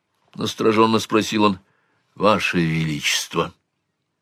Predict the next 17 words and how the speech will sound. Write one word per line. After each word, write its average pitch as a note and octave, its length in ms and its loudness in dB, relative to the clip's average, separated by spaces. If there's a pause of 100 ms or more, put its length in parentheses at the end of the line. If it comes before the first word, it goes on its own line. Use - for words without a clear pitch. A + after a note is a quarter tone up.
(360)
зашептал F2 520 -2
Глэрд, F2+ 520 2
осторожно F2+ 600 0
поглядывая F2 760 0
через E2+ 260 -2
его F2 120 2
плечо F2+ 480 -2 (520)
на F2 60 -6
незнакомого F#2 600 0
ему F#2 200 2
горжака. F2+ 600 0 (540)
«Там G2+ 400 2
на G2 240 0
крыше G2+ 580 0
Лауретта. G2+ 960 2 (680)
Красивая F#2+ 800 -2
такая, D#2 440 -2